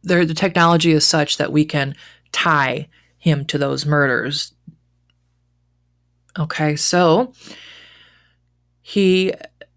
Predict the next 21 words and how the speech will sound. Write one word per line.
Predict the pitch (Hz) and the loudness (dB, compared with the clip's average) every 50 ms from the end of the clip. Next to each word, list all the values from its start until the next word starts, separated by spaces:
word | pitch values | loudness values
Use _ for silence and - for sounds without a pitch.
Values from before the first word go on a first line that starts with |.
| - - - - - - - - | -20 -16 -16 -16 -16 -14 -10 -6
was | - 196 185 170 | -2 0 0 2
slaying | - - - 208 214 240 247 247 240 | 2 2 2 2 2 4 4 2 4
young | 208 190 180 208 208 190 | 4 4 4 4 4 4
men | 165 160 160 170 170 | 4 4 4 2 2
in | 160 160 | 0 2
Indiana, | 165 165 185 190 190 185 185 180 180 | 2 2 2 4 2 2 2 2 0
Illinois. | 147 175 190 208 190 165 143 139 139 143 147 151 - _ _ _ _ _ _ _ _ _ _ _ _ _ _ _ _ _ - _ _ _ - | 0 0 0 2 2 2 0 0 -2 -4 -6 -8 -10 _ _ _ _ _ _ _ _ _ _ _ _ _ _ _ _ _ -20 _ _ _ -4
Meanwhile, | 190 220 277 311 294 226 165 151 151 143 139 131 - _ _ - | 0 2 2 4 4 4 4 4 2 2 0 -2 -6 _ _ -20
this | - - - - 208 214 - 302 | -20 -14 -8 -6 -4 -2 0 0
is | 254 - - - - - _ _ _ _ _ _ _ | -2 -2 -4 -12 -20 -20 _ _ _ _ _ _ _
bonkers | - - - 170 156 165 175 175 185 190 170 156 139 - - | -20 -18 -14 -8 -2 0 2 4 2 2 0 -2 -4 -4 -2
to | - 160 | 0 0
me. | 156 151 | 2 2
Meanwhile, | 156 175 214 240 240 214 190 170 156 | 2 2 2 2 2 4 4 2 2
at | 156 | 2
the | 165 | 0
same | 156 - 240 269 311 320 | 0 0 0 0 0 -2
time, | 302 - 151 143 131 139 147 151 151 | -2 -2 -2 -2 -2 -2 -4 -4 -2
John | 156 175 185 196 220 233 | 2 2 4 4 4 2
Wayne | 226 226 233 208 190 | 2 2 2 2 4
Gacy | 247 269 311 302 - - 175 165 180 214 220 | 4 4 4 4 4 4 2 2 2 0 -4